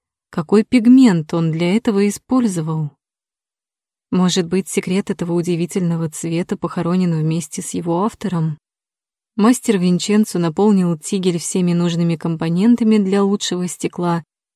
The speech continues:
добавил туда истолчённую в порошок ляпис-лазурь, поставил тигель в печь. Стеклянная масса закипела, покрылась пузырями.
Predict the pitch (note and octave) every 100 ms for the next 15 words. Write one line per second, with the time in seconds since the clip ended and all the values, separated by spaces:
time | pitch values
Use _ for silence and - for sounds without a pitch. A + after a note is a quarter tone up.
0 | _ - F3+ F3+ B3 A#3+ F#3 F3 E3+ E3
1 | D#3 F#3 E3+ - F#3+ G3 F3 E3 - E3+
2 | D#3 F#3+ F3+ F3+ F3+ F3 F3 - - F#3
3 | E3+ D#3+ D#3+ F#3+ A#3 _ _ _ _ -
4 | F3 - B3+ C4 A#3+ - G3+ G3+ A3 -
5 | - D#3+ D3+ - - _ _ _ _ _
6 | _ _ _ _ - - - G#3 C#4+ C#4+
7 | B3+ G3+ A3 - A#3 G#3+ A#3+ B3 - E3
8 | D#3 D#3+ E3 D3+ _ _ _ - E3+ F#3
9 | E3+ F3 - G3+ A#3 G#3+ F3 D#3+ E3